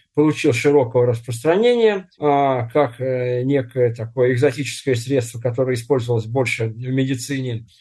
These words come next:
и главенствовал мёд. И, э, сахар начинает использоваться прежде всего в арабской кухне. Именно арабы, которые завоевали Персию, вот, на-, начинают производить сахар.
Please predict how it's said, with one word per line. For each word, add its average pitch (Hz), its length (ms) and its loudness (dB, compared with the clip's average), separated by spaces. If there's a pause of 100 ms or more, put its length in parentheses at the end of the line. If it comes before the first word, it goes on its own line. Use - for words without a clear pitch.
(240)
и 135 160 0
главенствовал 147 680 4
мёд. 143 440 4 (180)
И, 143 580 4
э, 123 580 0
сахар 220 500 -2
начинает 170 560 0
использоваться 151 1040 0 (220)
прежде 156 360 0
всего 139 580 2 (200)
в 117 100 2
арабской 165 440 2
кухне. - 460 -8 (260)
Именно 156 460 4
арабы, 143 540 4 (180)
которые 120 1080 2
завоевали 131 720 2
Персию, 147 680 0
вот, 131 360 2
на-, 139 460 2
начинают 190 640 0 (340)
производить 135 600 0
сахар. 110 440 -2